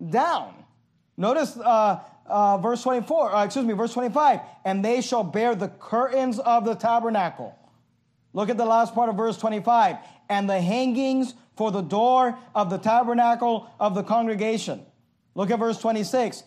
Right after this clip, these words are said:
"And the hangings of the court, and the hangings of the door." The hangings is a reference to the actual material,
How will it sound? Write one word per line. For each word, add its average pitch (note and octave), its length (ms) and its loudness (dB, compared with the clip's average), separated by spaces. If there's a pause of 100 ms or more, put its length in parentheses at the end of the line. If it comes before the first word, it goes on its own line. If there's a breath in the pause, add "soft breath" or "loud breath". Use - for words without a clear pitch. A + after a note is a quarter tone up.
(200 soft breath)
"And G3 160 0
the G3 140 0
hangings B3 540 0
of A3 180 -2
the G3 80 -4
court, A3+ 600 -2 (420 soft breath)
and G3+ 180 0
the F#3+ 120 0
hangings B3 580 0
of G3 220 -4
the F#3+ 80 -2
door." G3 480 -2 (720)
The F#3 120 -4
hangings B3 720 0
is A3 200 -4
a G#3 60 -2
reference A3 580 -2
to G#3 60 -6
the G3+ 120 -4
actual A3 340 -2
material, A3+ 1040 -2